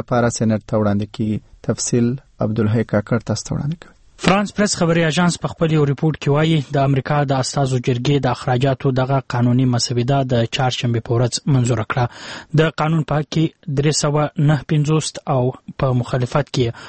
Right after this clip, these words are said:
Speaker 2: اووه شپېته رای واچول سوې. له دې سره له مودو راهیسې د واکمن ډیموکراټ ګوند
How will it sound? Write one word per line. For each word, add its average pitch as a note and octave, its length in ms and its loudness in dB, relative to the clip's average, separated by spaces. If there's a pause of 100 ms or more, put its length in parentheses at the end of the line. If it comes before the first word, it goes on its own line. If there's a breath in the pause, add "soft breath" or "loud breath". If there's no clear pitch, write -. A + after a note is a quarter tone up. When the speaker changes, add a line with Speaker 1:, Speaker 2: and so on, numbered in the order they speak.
(300 loud breath)
Speaker 2:
اووه D3 280 4
شپېته B2+ 380 -2
رای A#2+ 200 0 (280)
واچول A#2 320 0
سوې. C3+ 240 0 (240)
له E3+ 180 4
دې F#3+ 120 0 (100)
سره F#3 260 2
له D#3 140 2
مودو D#3 260 2
راهیسې D#3+ 300 0 (160)
د C3+ 160 2
واکمن D3 420 0
ډیموکراټ C3 440 0 (120)
ګوند D3+ 200 2